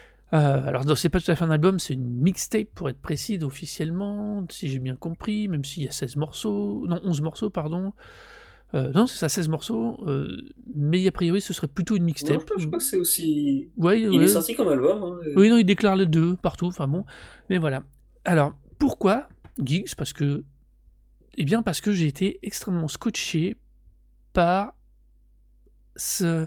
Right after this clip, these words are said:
Speaker 1: son flow. On a à nouveau, on est à nouveau sur quelqu'un qui m'a parlé à moi, euh, qui m'a parlé, mais d'une manière très, très sobre. J'ai adoré cette capacité qu'il avait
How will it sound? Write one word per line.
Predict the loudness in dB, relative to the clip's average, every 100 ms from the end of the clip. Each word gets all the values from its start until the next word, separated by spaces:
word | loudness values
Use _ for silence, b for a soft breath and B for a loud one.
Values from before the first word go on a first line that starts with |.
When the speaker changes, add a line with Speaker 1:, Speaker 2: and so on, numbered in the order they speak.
| B B B B B B
Speaker 1:
son | 0 0
flow. | 2 2 2 2
On | 0 4
a |
à | 4
nouveau, | 4 4
on | 4
est | 6
à | 6
nouveau | 2
sur | 0 -2
quelqu'un | -2 -2 -2
qui | 0 0
m'a | 0
parlé | 0 0 0 0
à | 0
moi, | 2 2 0 B B B B B -2
euh, | 0 2 0 -4 -6 -10 -12 -14 -16 -18 -20 -20 -20 -20 -20 -20
qui | -4 0
m'a | 0
parlé, | 0 -2 2 2 4
mais | 2
d'une | 2 2
manière | 2 -2
très, | -2 -6
très | -2 -4
sobre. | 0 2 2 0 0
J'ai | 2 0 0
adoré | 0 2 2
cette | -2 -6 -6
capacité | -6 -4 -6 -4 -6
qu'il | -4 -2
avait | 0 0 -2